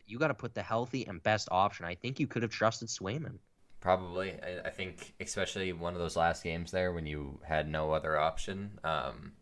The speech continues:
Speaker 2: and Rask was letting in some weaker shots, you kinda
Speaker 1: Mm-hmm.
Speaker 2: just have to do it. Like, it should have been, I think that should have been an earlier switch for sure.
Speaker 1: Yeah, I, I think Cassidy needs to take some heat for that because I,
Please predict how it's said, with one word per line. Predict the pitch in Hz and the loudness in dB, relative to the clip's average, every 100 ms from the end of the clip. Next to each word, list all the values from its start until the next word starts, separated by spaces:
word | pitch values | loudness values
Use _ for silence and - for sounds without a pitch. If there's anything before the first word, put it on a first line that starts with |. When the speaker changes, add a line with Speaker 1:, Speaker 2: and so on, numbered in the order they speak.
| _ _ _ | _ _ _
Speaker 2:
and | 78 | -2
Rask | 76 69 78 - | 2 4 2 0
was | 82 | 0
letting | 85 82 80 | 2 2 0
in | 82 | -4
some | 85 85 | -4 -2
weaker | 82 82 | -2 -2
shots, | - 78 82 - - - - - _ - | 2 2 2 -2 -14 -18 -20 -20 _ -12
you | 85 80 | -6 -4
kinda | 78 78 | 0 2
Speaker 1:
Mm-hmm. | 110 | 2
Speaker 2:
just | 131 | 2
have | 71 - | 2 0
to | 71 | -2
do | 69 71 | 0 0
it. | 67 - - - - - - - - - | 0 -6 -20 -20 -20 -20 -20 -20 -14 -6
Like, | 76 | -2
it | 78 76 | -2 -2
should | 76 | -4
have | 76 | -2
been, | 78 76 | -2 -2
I | - | -2
think | 90 80 | -2 0
that | 80 | -2
should | - | -2
have | 76 | -4
been | 73 | -4
an | 73 | -4
earlier | 64 69 67 76 | -4 -2 -2 -4
switch | - - 71 | -6 -8 -8
for | - - | -6 -6
sure. | - - - - _ - _ _ _ _ - | -6 -8 -8 -16 _ -20 _ _ _ _ -2
Speaker 1:
Yeah, | 101 98 - | 4 6 6
I, | 104 113 | 6 6
I | 104 | 6
think | 117 127 113 | 4 2 4
Cassidy | 117 113 - 104 | 6 6 4 -2
needs | 101 92 | -4 -6
to | |
take | 87 104 98 | -2 -2 -2
some | 92 | -6
heat | 85 95 | -6 -6
for | - 85 | -4 -2
that | 80 80 | 0 0
because | 85 82 87 85 - - | -4 -2 0 0 -2 0
I, | 87 | -2